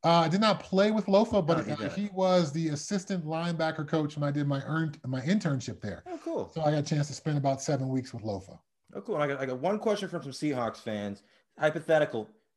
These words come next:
Speaker 2: prime Chad Brown meets prime Marshawn Lynch in the hole one-on-one. Who wins the collision?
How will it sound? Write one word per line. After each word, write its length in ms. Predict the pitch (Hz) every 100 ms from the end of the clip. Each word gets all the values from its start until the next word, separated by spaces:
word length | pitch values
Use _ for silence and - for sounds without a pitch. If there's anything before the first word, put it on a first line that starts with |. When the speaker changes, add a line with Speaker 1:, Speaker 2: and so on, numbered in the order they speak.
| _
Speaker 2:
prime 400 | - 160 170 208
Chad 380 | 214 196 170 160
Brown 420 | 131 147 143 139 123
meets 240 | 120 -
prime 420 | - 151 147 151
Marshawn 540 | 143 139 123 131 123 117
Lynch 160 | 110
in 80 | 110
the 80 | 101
hole 320 | 110 113 107
one-on-one. 480 | 110 110 104 101 95
Who 100 | 107
wins 180 | 107 95
the 60 |
collision? 360 | 101 90 80 78